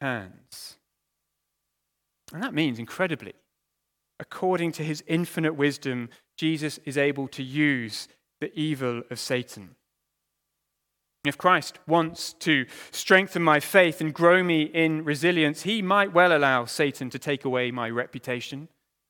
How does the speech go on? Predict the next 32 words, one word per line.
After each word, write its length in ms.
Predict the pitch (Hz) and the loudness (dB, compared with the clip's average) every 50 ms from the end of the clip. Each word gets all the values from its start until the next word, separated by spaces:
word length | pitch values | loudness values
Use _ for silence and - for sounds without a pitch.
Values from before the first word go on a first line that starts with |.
| _ _ _ _ _ _ _ _ _ _ _ _ _ _ _ _ - | _ _ _ _ _ _ _ _ _ _ _ _ _ _ _ _ 0
If 160 | - 175 - | 0 0 2
Jesus 400 | - 214 220 226 185 196 185 - | 4 4 4 4 4 2 0 4
wants 260 | 190 196 202 202 - | 4 4 4 4 2
me 100 | 196 185 | -2 -2
to 100 | - 185 | -2 -2
see 240 | - - 208 196 180 | -2 -2 0 0 0
how 200 | 160 190 185 175 | 2 2 2 2
precious 460 | 170 - 208 208 190 - 196 170 - | 2 4 2 2 4 2 0 -4 0
he 240 | - 180 175 170 208 | 0 2 4 6 6
is, 220 | 214 185 175 170 | 6 6 4 2
then 120 | - 185 170 | 0 0 0
he 220 | 175 226 220 208 | 0 0 0 0
might 400 | 190 190 196 196 190 190 - - | 2 4 4 4 4 2 0 2
well 360 | 170 190 214 202 180 160 156 - - - - - - | 6 6 8 8 6 6 4 0 -2 -10 -2 4 4
allow 400 | 180 175 175 180 196 202 196 180 | 6 8 8 8 8 8 6 4
Satan 420 | - - - 180 170 165 - 175 | 2 4 4 4 4 4 2 -4
to 100 | 165 175 | -4 -4
take 380 | - - - 202 220 247 - 185 | -4 0 4 4 4 4 4 2
away 380 | 180 170 180 185 190 196 208 | 2 4 6 6 6 6 4
my 240 | 202 175 175 175 170 | 4 4 4 4 4
wealth 680 | 160 165 185 175 170 170 160 - - - - - - - | 4 6 6 6 6 6 2 -2 -10 -18 -20 -20 -18 -14
so 180 | - - 170 160 | -6 -2 2 4
that 40 | |
I 100 | 160 160 | 4 4
just 220 | 160 - 175 160 - | 2 0 -4 -6 -6
see 480 | - - - 185 175 170 165 165 160 - _ _ _ _ - | -8 -6 -4 -2 -2 0 -2 -4 -6 -10 _ _ _ _ -4
how 180 | 160 156 156 | -2 0 0
wonderful 680 | 156 143 147 143 147 147 139 - - 139 131 127 117 - - _ _ | 2 2 0 0 0 -2 -4 -4 -4 -4 -4 -4 -6 -8 -14 _ _
Jesus 400 | - 143 135 127 120 120 - - | -4 -4 -2 -2 -4 -6 -6 -6
is 220 | 127 117 113 104 | -6 -6 -6 -6
more 140 | 120 117 110 | -8 -8 -8
clearly. 520 | - - - 104 101 98 95 104 117 - | -8 -10 -10 -10 -10 -10 -14 -18 -20 -20